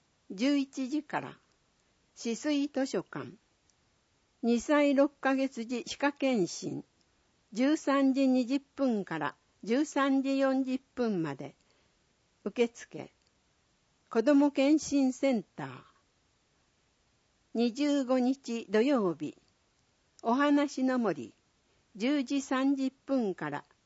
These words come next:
菊池市中央図書館。止水湖童話会、十一時から、止水図書館。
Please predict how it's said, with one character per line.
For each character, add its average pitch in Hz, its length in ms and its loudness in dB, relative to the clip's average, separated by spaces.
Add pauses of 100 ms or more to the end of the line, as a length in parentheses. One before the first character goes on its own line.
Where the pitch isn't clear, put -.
(420)
菊 - 260 -6
池 269 100 -6
市 277 340 -6
中 277 340 0
央 277 240 2
図 262 140 -2
書 170 180 -4
館。 139 320 -10 (1160)
止 233 220 -6
水 302 300 0 (120)
湖 269 160 4
童 262 300 2
話 254 140 -2
会、 135 340 -8 (760)
十 247 240 0
一 277 320 -2
時 262 140 -6
か 165 160 -10
ら、 139 140 -14 (640)
止 247 180 -4
水 294 360 -2
図 269 180 -4
書 175 160 -4
館。 131 280 -10